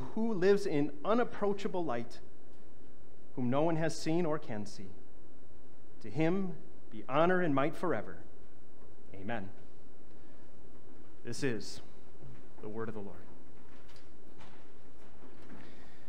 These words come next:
So this is week four of four in this series called Church and Culture. And just a quick recap if you weren't able to be here, or just a reminder if you were,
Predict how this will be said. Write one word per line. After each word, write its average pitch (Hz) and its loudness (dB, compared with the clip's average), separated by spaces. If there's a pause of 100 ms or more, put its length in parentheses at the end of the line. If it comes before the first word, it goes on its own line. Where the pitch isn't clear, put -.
(560)
So 196 2
this 214 6
is 175 4
week 208 4
four 208 6 (560)
of 151 2
four 170 4
in 147 4
this 147 2 (480)
series 185 4
called 156 2
Church 185 2
and 143 4
Culture. 156 2 (1000)
And 156 0
just 180 2
a - 2
quick 196 2
recap 180 4
if 170 0
you 165 2
weren't 170 4
able 165 2
to 156 2
be 170 2
here, 170 4
or 147 4
just 143 0
a 160 0
reminder 151 2
if 143 0
you 143 0
were, 147 2